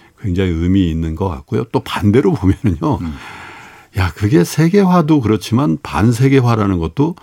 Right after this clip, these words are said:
Speaker 1: 오늘부로 땅땅땅 해서 반세계화되고 오늘부로 땅땅땅 해서 세계화되는 거냐.
Speaker 2: 음.
Speaker 1: 그걸 어떻게 하냐. 지금 벌써 얘기 나오는 게 미국의 인플레이션 잡느라고 중국하고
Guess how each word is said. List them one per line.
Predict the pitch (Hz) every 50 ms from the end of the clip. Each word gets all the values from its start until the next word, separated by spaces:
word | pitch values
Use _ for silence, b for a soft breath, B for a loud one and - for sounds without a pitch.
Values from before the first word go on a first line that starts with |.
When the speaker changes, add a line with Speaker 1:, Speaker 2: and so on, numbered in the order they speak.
| B B B B B
Speaker 1:
오늘부로 | - 101 107 120 147 156 139 117 131 147 143 -
땅땅땅 | - 147 165 - - 156 147 - - 151 139
해서 | 127 113 - 120
반세계화되고 | 110 - - 92 95 92 82 - 98 87 85 92 87 80 78 78 82 101
오늘부로 | 123 139 120 107 101 90 95 101 104
땅땅땅 | - 120 117 - 123 113 - - 101
해서 | 85 82
세계화되는 | - - 117 123 135 135 131 107 85 82 101
거냐. | 117 110 87 76 69 71 82 92 98 90 82 - - -
Speaker 2:
음. | 87 78 71 69 71 B B B B B B B _ -
Speaker 1:
그걸 | - 143 139 120
어떻게 | 90 - - - 143
하냐. | 139 143 117 85 85 98 92 92 B B B B B
지금 | - - 180 196 170
벌써 | - 120 110 104 - 160 143
얘기 | 117 107 117
나오는 | 123 98 87 87 87 85 85
게 | 92 117 127 127 B B B B B
미국의 | - 104 104 104 120 135 113
인플레이션 | 95 90 85 - 107 101 98 90 87 92
잡느라고 | 87 80 78 80 80 80 78 78 78 78 95
중국하고 | 98 - - 107 92 98 95 - - 82 76 76 101 120